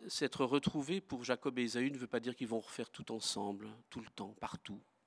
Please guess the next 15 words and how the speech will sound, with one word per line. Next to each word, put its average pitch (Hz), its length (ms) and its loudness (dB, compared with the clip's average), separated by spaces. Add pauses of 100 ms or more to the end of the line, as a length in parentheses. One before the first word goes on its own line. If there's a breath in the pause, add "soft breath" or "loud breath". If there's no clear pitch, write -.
(840 loud breath)
Mais 127 80 2
ils 123 60 2
vont 127 160 0
chacun 139 360 4 (180)
construire, 123 580 4
continuer 135 360 4
de 127 60 -2
construire - 480 -2
leur 113 180 0
propre - 400 -12
vie, 90 300 -10 (500 soft breath)
leur 117 200 4
propre - 420 -10
chemin. 90 460 -10 (4000 loud breath)
Jésus 139 680 2